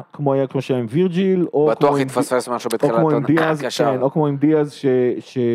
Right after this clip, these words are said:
Speaker 1: שאמרתם, "אני לא מביא אותו בינואר", אז טוטנהאם לוק-, טוטנהאם לוקחים אותו ואנחנו צריכים לחטוף אותו. אה, אז זה כן, אבל בגדול זה לא משהו שצריך, שצריך לקרות. אני חושב שכאילו בסופו של דבר,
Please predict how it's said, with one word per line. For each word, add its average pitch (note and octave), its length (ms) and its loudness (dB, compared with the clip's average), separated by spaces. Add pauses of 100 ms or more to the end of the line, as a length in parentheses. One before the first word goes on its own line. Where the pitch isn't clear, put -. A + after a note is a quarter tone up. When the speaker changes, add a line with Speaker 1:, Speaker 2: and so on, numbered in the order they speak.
(800)
Speaker 1:
שאמרתם, A#2+ 1000 0
"אני C3+ 100 2
לא C#3+ 100 2
מביא C#3+ 100 0
אותו D3 160 0
בינואר", C3+ 360 0
אז B2 60 -6
טוטנהאם C3+ 320 -2
לוק-, B2+ 180 -4
טוטנהאם C3+ 360 -6
לוקחים C3 260 -12
אותו C#3+ 200 -6
ואנחנו A#2+ 220 -6
צריכים B2+ 180 -10
לחטוף - 280 -8
אותו. G3 260 -2 (640)
אה, A#2+ 60 -4 (1160)
אז A2+ 260 -6
זה B2 260 -4
כן, C#3 320 -2
אבל A2 120 -6
בגדול B2 340 0
זה E3 100 -2
לא E3 140 2
משהו F3 200 -2
שצריך, - 260 -8 (100)
שצריך - 340 -18
לקרות. A2+ 180 -8
אני B2+ 60 -8
חושב F3+ 120 -10
שכאילו F#3 260 -6
בסופו D3+ 220 -8
של D#3+ 60 -6
דבר, D#3 200 -4